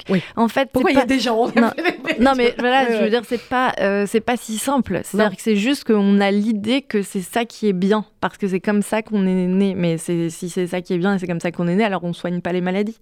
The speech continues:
Speaker 1: Ouais.
Speaker 2: Donc, tout ça est, est, est,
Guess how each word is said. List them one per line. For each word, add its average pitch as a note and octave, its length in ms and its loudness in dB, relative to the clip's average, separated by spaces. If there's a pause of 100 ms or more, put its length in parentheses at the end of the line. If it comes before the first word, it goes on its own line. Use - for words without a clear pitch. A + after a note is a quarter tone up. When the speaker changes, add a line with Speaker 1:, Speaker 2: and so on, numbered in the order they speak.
(140)
Speaker 1:
Ouais. F3+ 60 -4 (320)
Speaker 2:
Donc, G#3+ 280 2 (160)
tout B3+ 140 -4
ça C4+ 340 0
est, G#3 300 4
est, F#3 320 0
est, F3 400 -2